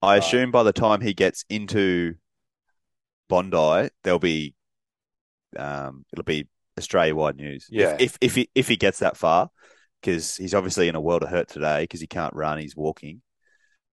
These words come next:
Speaker 1: But
Speaker 2: So forty days, so that'll be, what, so eleven days in, so he's, like, what, a month away?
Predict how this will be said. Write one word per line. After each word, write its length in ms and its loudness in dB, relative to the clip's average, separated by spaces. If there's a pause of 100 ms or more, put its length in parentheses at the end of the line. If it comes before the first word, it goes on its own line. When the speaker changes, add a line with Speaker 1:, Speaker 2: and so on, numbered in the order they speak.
(380)
Speaker 1:
But 260 -2
Speaker 2:
So 80 -10
forty 480 -2
days, 380 -2
so 160 -8
that'll 280 -2
be, 320 -6
what, 240 -12
so 140 -8
eleven 280 0
days 280 -2
in, 200 -8
so 160 -6
he's, 140 -8
like, 220 -6
what, 200 -10
a 40 -16
month 320 -10
away? 420 -4